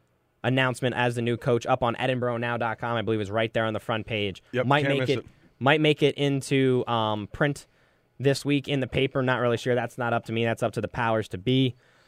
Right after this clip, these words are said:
Speaker 1: Um, but nonetheless, it is right up there as soon as you go on Edinburgh Now. Formato named head women's lacrosse coach.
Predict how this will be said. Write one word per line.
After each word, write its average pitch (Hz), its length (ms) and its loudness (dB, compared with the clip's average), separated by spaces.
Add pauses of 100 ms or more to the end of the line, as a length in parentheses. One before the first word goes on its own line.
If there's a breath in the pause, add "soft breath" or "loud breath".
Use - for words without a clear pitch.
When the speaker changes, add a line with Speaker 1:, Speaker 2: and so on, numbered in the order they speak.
(180)
Speaker 1:
Um, 107 480 0
but 120 120 2
nonetheless, 120 580 -2
it 123 120 -2
is 104 120 -4
right 117 140 4
up 117 140 -2
there 110 100 0
as 104 80 -4
soon 117 120 -4
as 110 40 -4
you 107 60 -4
go 107 80 -2
on 107 80 -2
Edinburgh 101 300 -2
Now. 101 260 -4 (160)
Formato 101 420 -2
named 98 320 -6
head 113 520 -4
women's 101 460 -6
lacrosse 95 680 -6
coach. - 340 -8